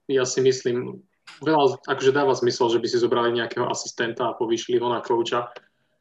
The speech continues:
ale podľa mňa tým, že neviem, okrem toho jedného roku, keď sa dostali vlastne do finále, keď, eh, bol aj Hayward, aj Kyrie zranený, tak nemali podľa mňa až taký nejaký extrémny úspech možno ako tým a ak sa chcú teda dostať do finále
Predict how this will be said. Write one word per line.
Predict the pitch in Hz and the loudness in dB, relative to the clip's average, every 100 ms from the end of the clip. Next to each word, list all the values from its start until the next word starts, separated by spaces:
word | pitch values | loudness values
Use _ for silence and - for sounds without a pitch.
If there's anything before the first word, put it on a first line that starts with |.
| - 120 | -10 -6
ale | 110 - _ | -6 -8 _
podľa | 131 127 123 | 0 2 2
mňa | 120 - | -2 -2
tým, | 127 120 | -2 0
že | 113 117 113 107 - - _ _ _ _ _ _ _ - | 0 -2 -2 -6 -10 -20 _ _ _ _ _ _ _ -10
neviem, | 127 123 120 | -4 -4 -2
okrem | 117 131 | -2 0
toho | 131 117 123 | 0 2 2
jedného | 127 127 120 | 2 -2 -2
roku, | 120 - | -2 -2
keď | - - | -2 -4
sa | 120 | -4
dostali | 113 - 120 117 | -6 -6 -6 -6
vlastne | 131 - 113 | -8 -8 -10
do | 117 | -10
finále, | 107 - 117 117 113 117 117 - | -12 -10 -8 -6 -6 -8 -10 -10
keď, | 113 - - - | -10 -10 -12 -8
eh, | 117 113 107 - _ | -8 -6 -10 -14 _
bol | - 117 117 | -10 -8 -4
aj | 117 | -4
Hayward, | 117 120 117 113 | -4 -4 -6 -6
aj | 113 - | -8 -6
Kyrie | 120 117 113 | -6 -4 -2
zranený, | 120 117 113 120 - _ _ _ - | -2 -6 -6 -8 -12 _ _ _ -20
tak | 120 | -8
nemali | 120 123 120 120 | -6 -2 -4 -4
podľa | 120 117 | -6 -6
mňa | 113 110 | -8 -6
až | |
taký | - - 120 | -8 -6 -8
nejaký | 110 - | -8 -10
extrémny | 110 - 127 117 | -10 -8 -8 -8
úspech | 113 110 - 110 | -8 -10 -8 -8
možno | 117 113 117 | -10 -10 -10
ako | 113 - - | -12 -10 -4
tým | 123 120 | -4 -4
a | 113 107 _ _ - | -6 -10 _ _ -20
ak | - | -16
sa | - | -12
chcú | 131 - 123 | -10 -8 -8
teda | 123 117 | -6 -4
dostať | 110 - 120 - | -6 -6 -8 -6
do | 120 117 113 107 | -4 -4 -6 -8
finále | 127 117 117 117 | -8 -6 -4 -4